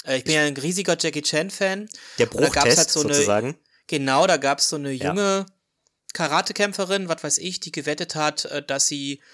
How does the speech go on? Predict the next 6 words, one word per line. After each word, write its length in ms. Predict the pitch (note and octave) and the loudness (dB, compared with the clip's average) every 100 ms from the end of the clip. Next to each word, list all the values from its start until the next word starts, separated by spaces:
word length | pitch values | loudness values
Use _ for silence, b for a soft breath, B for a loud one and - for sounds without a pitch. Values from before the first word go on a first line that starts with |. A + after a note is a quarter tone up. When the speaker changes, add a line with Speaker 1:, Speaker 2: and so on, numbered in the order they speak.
| b | b
Speaker 1:
fünf 380 | - - E3 E3 | -6 -4 -2 -4
Stapel 600 | - D3 C#3+ D3+ D#3+ D#3 | -2 0 0 0 -4 -4
mit, 400 | C#3+ C3 C3 - | -4 -6 -6 -8
äh, 480 | - C3 B2+ B2+ B2+ | -6 -6 -4 -4 -4
Zementblöcken 920 | - C3 B2+ G3 - F3 F3 F#3 F#3+ | -4 -6 -6 -8 -6 -6 -4 -8 -6
zerschlägt, 720 | G3 - - C3+ E3 A3 - | -4 -4 -4 -2 -4 -4 -6